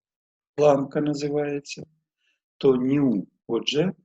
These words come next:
чим більша частота, тим більша елек-, до-, енергія електромагнітної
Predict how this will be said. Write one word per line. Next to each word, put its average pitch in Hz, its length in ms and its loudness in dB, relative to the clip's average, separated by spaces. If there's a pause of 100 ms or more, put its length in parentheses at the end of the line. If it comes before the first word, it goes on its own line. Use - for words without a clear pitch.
(400)
чим 180 500 2
більша 156 460 0
частота, 165 640 0
тим 135 300 -2
більша 135 420 -4
елек-, 107 280 -8 (100)
до-, 113 540 -4
енергія 123 540 -2 (440)
електромагнітної 104 1000 -10